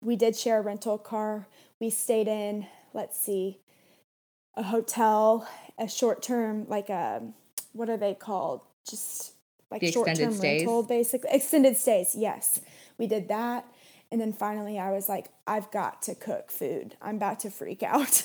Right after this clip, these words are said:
Speaker 1: <laughs> So then we did Airbnb, but it, it is, it's just, it's different than what a lot of people see from the outside looking in. And I sound repetitive saying that,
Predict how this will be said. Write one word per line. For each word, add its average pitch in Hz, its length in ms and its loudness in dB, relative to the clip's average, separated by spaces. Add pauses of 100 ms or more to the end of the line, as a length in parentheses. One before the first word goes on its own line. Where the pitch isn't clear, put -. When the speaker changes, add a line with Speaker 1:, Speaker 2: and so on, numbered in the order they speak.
(160)
Speaker 1:
<laughs> 381 100 10 (460)
So - 180 4
then 233 180 4
we 233 100 4
did 214 240 0
Airbnb, 214 880 2
but 269 140 4
it, 294 300 10
it 277 200 10
is, 311 500 8
it's - 240 -2
just, - 600 0 (1800)
it's 254 280 4
different 262 560 0
than 254 180 2
what 233 220 0
a 208 60 -2
lot 208 260 0
of 214 120 -4
people 214 540 -4
see 220 380 -2
from 214 280 -4
the 208 180 -6
outside 226 460 -2
looking 226 300 -4
in. 180 360 -8
And 202 140 -6
I 202 120 -4
sound 226 240 -2
repetitive 208 520 -4
saying 208 440 -4
that, 320 300 -2